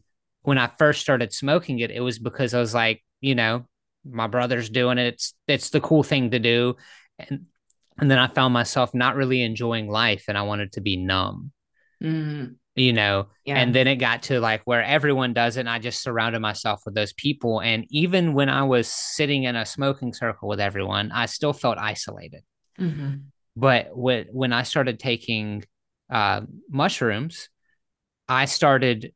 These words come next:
Speaker 1: hanging out with people that I did not know at all because I felt connected to them. Like, we would, we would take mushrooms together and just go out to the beach and just enjoy the, the beautiful waves as they crash on
Speaker 2: Mm.
Speaker 1: the ocean or whatever, you know?
Speaker 2: Yeah.
Speaker 1: And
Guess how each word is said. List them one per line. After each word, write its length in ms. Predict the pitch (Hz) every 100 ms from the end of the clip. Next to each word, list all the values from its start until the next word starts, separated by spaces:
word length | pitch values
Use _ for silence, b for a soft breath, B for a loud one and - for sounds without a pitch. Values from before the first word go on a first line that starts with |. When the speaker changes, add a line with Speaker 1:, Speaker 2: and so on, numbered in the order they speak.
| _
Speaker 1:
hanging 400 | - 156 160 151
out 160 | 139 131
with 140 | 127
people 280 | 151 139 139
that 120 | 127
I 180 | 120 113
did 320 | 110 127 110
not 280 | 113 143 120
know 200 | 113 104
at 80 | 101
all 340 | 98 104 123 117
because 260 | 117 147
I 120 | 127
felt 240 | 117 135 -
connected 500 | 123 113 120 - 98
to 100 | 113
them. 360 | 104 98 131 - _ _ b b b
Like, 160 | 123 117
we 100 | 127
would, 220 | 120 -
we 140 | 131 123
would 180 | 113 -
take 240 | - 120
mushrooms 400 | 117 113 - 113
together 320 | - 123 120 131
and 80 |
just 220 | 131 160 -
go 100 | 196
out 140 | 196
to 100 | 175
the 80 | 185
beach 340 | 202 214 -
and 200 | 143 143
just 220 | 139 160 156
enjoy 380 | 156 156 165
the, 220 | 147 147 127
the 140 | 139 143
beautiful 460 | 139 160 151 151
waves 320 | 131 131 131 123
as 80 |
they 100 | 123
crash 340 | 123 127 123 160
on 100 | 117
Speaker 2:
Mm. 20 |
Speaker 1:
the 120 | 113
ocean 260 | 117 - 113
or 80 | 107
whatever, 420 | 104 101 104 - _
you 80 | 131
know? 240 | 120 110 117
Speaker 2:
Yeah. 320 | 156 135 131 139 _
Speaker 1:
And 460 | 139 143 120 107